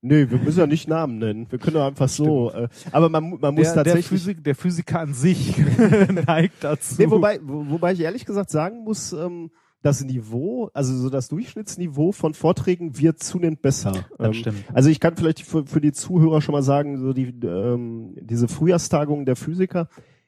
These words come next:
Speaker 1: ist häufig auch so ein bisschen, nicht nur, aber häufig auch so eine Gelegenheit für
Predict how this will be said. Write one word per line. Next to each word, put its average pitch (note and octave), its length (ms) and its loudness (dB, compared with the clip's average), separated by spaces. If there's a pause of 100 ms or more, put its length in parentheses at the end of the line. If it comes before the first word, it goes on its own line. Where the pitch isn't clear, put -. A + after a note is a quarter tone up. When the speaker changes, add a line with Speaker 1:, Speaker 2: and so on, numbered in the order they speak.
Speaker 1:
ist - 240 0
häufig F#3+ 440 4
auch E3 240 2
so D#3+ 140 0
ein D3+ 80 0
bisschen, D#3 260 -2
nicht C3+ 160 0
nur, F3+ 360 2
aber D#3+ 200 2
häufig E3 380 2
auch D3 240 -4
so - 100 -4
eine C#3+ 100 -4
Gelegenheit C#3 680 0
für D3 560 2